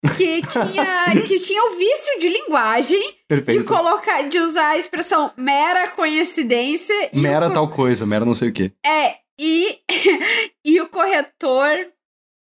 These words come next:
Speaker 1: corrigiu pra merda. E aí aparecia
Speaker 2: <laughs>
Speaker 1: merda coincidência.
Speaker 2: <laughs> Reinaldo, José Lopes e Rodrigo Casarim do uol falaram que o livro conta com obviedades. E o Rodrigo ainda acrescentou que, aspas, "a argumentação de Bruno beira o cômico", fecha aspas.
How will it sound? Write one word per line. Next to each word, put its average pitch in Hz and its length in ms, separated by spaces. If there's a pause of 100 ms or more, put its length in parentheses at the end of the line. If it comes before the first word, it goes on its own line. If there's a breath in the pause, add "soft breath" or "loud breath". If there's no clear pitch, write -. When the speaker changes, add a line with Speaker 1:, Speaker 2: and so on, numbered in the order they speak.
(420)
Speaker 1:
corrigiu 285 500
pra 262 180
merda. 208 680
E 147 240
aí 175 260
aparecia 247 500
Speaker 2:
<laughs> - 20
Speaker 1:
merda 254 520
coincidência. 220 1000
Speaker 2:
<laughs> - 1800
Reinaldo, 170 680
José 156 320
Lopes 151 360
e 156 40
Rodrigo 151 320
Casarim 147 360
do 147 140
uol 139 300
falaram 147 480
que 151 100
o 139 60
livro 147 260
conta 156 260
com 156 340
obviedades. 151 920 (360)
E 151 100
o 156 40
Rodrigo 160 380
ainda 180 100
acrescentou 160 380
que, 170 140
aspas, 143 520
"a 131 80
argumentação 151 640
de 156 120
Bruno 143 260
beira 139 240
o 147 80
cômico", 123 440
fecha 110 380
aspas. 107 380